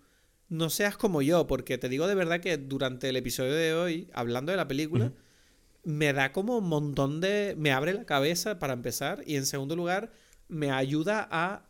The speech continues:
Speaker 1: apreciar la calidad del guión de esta película, ¿sabes? Porque es
Speaker 2: Mm,
Speaker 1: como que
Speaker 2: ya, ya,
Speaker 1: si
Speaker 2: ya.
Speaker 1: no fuera porque la estoy hablando contigo, siento como que, ok, yo vi estas cosas, pero no siento que no encajé las piezas bien,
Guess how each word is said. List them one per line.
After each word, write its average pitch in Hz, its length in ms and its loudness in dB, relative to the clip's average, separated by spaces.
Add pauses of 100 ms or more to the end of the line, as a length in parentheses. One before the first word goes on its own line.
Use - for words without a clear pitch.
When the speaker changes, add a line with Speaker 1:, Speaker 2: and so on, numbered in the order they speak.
(120)
Speaker 1:
apreciar 156 1040 -2 (640)
la 131 220 0
calidad 127 400 2
del 196 180 0
guión 147 360 2
de 123 80 -4
esta 127 200 -6
película, 127 520 -2 (240)
¿sabes? 135 520 -2
Porque 123 240 0
es 120 60 8
Speaker 2:
Mm, 120 60 6
Speaker 1:
como 117 220 6
que - 140 4
Speaker 2:
ya, 98 220 2
ya, 98 120 0
Speaker 1:
si - 140 2
Speaker 2:
ya. 151 40 4
Speaker 1:
no 151 80 4
fuera 220 240 2
porque 180 220 0
la 143 100 2
estoy - 160 0
hablando 170 320 0
contigo, 170 560 0 (800)
siento 160 460 0
como 202 240 2
que, 143 180 2
ok, 143 200 -2 (420)
yo 147 260 2
vi 214 300 4
estas 139 300 0
cosas, 123 480 -6
pero 135 220 0
no 147 260 -4
siento 175 440 -2
que 208 100 -4
no 156 120 0
encajé 180 320 2
las 214 160 0
piezas 170 460 -4
bien, 127 380 -4